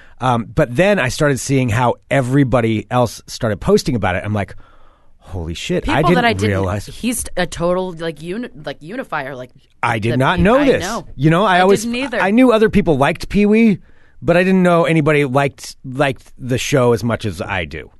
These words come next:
Speaker 1: You know, like, the, what, I figured, like, okay, I'm probably at one of the extreme levels. I'm not even near. I'm not even close, apparently. And there are so many people and friends that I have online that started posting about this, too. I'm like,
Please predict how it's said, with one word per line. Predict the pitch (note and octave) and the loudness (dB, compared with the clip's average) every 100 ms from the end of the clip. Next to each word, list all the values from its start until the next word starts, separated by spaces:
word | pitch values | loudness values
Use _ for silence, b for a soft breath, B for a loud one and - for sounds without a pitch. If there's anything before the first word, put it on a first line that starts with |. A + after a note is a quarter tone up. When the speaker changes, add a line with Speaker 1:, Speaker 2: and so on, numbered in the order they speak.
| - - _ _ - - - | -20 -20 _ _ -20 -18 -4
Speaker 1:
You | A2+ | -2
know, | G#2 G2+ G2 | 0 -2 -2
like, | A2 - | -4 -2
the, | B2 | -2
what, | A#2 C3+ B2+ | 2 0 0
I | |
figured, | D3 F#3+ D3 C3 | 0 0 0 0
like, | B2+ | 0
okay, | E3+ E3 B2 | 0 0 0
I'm | D3+ C#3 | 0 2
probably | - C#3 A#2 A2+ | 2 2 -2 -4
at | G#2+ - | -4 -4
one | C3 B2 | -6 -6
of | G#2 | -6
the | F#2+ | -8
extreme | - A2+ G2 | -10 -10 -10
levels. | D#2+ - | -10 -8
I'm | - G#3+ | -2 0
not | F3 | 2
even | C3+ A#2 A2+ - | 0 -2 -4 -6
near. | F#2+ F#3 E3 C#2+ - | -2 2 2 -2 -10
I'm | C3 F#3+ | -4 -2
not | D3+ | 0
even | C3 B2 | -2 -4
close, | - A3 - | 0 0 0
apparently. | - D#2+ - D2 - B B B B - | -4 -10 -12 -18 -20 B B B B -4
And | D3 D3 B2+ | -2 -2 0
there | D#3 D3+ | 2 2
are | C#3+ | 2
so | - - G#3 G#3+ G#3 | -2 0 2 2 4
many | F#3+ F3+ | 4 2
people | - G3 - C#3 | -2 -4 -2 -2
and | A#2+ A#2 | -2 -4
friends | - E3 D#3 C3 A#2 | 0 2 2 0 -4
that | B2 B2 | -2 0
I | |
have | C3+ C#3 | 0 0
online | C3 C#3+ C#3 B2 | 0 2 0 0
that | A2 - - | -2 -6 -8
started | - D3 - | -2 -2 0
posting | E3 - C3+ | -2 0 0
about | C3 | 0
this, | B2+ - | -2 -2
too. | G3+ | 2
I'm | E3+ | 2
like, | A2 | 0